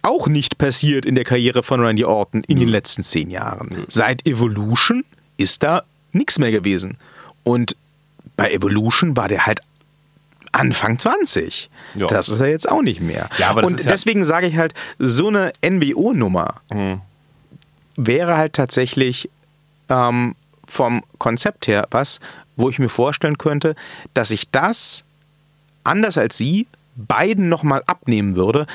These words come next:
Speaker 1: weil ich's eine interessante Charakterentwicklung fände.
Speaker 2: Ich glaube, das, das passt für mich einfach nicht mehr in die W W E. Das würde für mich nicht mit den Charakteren,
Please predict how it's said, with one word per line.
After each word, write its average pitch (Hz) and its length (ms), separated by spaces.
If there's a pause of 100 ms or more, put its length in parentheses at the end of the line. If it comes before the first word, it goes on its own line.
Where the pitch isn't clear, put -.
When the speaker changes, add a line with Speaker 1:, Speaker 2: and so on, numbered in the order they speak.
(160)
Speaker 1:
weil 139 240
ich's 190 180
eine 165 100
interessante 151 1080
Charakterentwicklung 101 800
fände. - 400 (160)
Speaker 2:
Ich 113 160
glaube, 120 380 (100)
das, - 260
das - 160
passt - 300
für 107 100
mich 110 220
einfach 101 400 (1040)
nicht 110 360
mehr 107 180
in 101 80
die 92 220
W 95 160
W 90 100
E. 98 260
Das 80 280
würde 120 180
für 110 180
mich 104 340 (180)
nicht 139 340
mit 117 220
den 110 160
Charakteren, 95 840